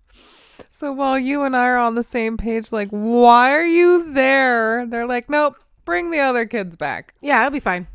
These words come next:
Speaker 1: I think we should all just really just fight this one t-, together. But to be fair, this,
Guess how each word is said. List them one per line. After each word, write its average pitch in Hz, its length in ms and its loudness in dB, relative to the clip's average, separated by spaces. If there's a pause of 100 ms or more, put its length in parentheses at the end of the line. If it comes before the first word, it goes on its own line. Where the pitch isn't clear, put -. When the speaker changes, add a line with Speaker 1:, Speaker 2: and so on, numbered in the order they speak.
(220)
Speaker 1:
I 226 120 -8
think 226 180 -8
we 226 120 -10
should 220 220 -8
all 196 340 -4
just 175 280 -12
really 160 260 -10
just 151 360 -18
fight - 200 -12
this - 220 -12
one 82 160 -16
t-, - 160 -20 (420)
together. 175 540 -14 (1500)
But 233 140 -6
to 302 100 -8
be 302 120 -2
fair, 240 300 0
this, 220 260 -10